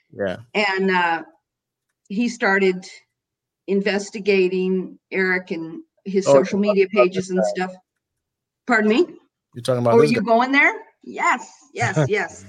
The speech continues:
Speaker 2: That, that was so good. I, that was so good.
Speaker 1: Yeah.
Speaker 2: And this guy doesn't have anything to gain by this, you know?
Speaker 1: Mm-hmm. It's,
Speaker 2: Yeah.
Speaker 1: he's a Dominion exec, executive.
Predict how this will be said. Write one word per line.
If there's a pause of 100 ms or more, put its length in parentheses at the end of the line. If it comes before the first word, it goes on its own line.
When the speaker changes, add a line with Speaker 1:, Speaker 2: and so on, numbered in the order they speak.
(120)
Speaker 2:
That,
that
was
so
good.
I, (1300)
that
was
so
good. (560)
Speaker 1:
Yeah.
Speaker 2:
And
this
guy
doesn't
have
anything
to
gain
by
this,
you
know? (680)
Speaker 1:
Mm-hmm. (840)
It's,
Speaker 2:
Yeah. (680)
Speaker 1:
he's
a
Dominion
exec, (760)
executive.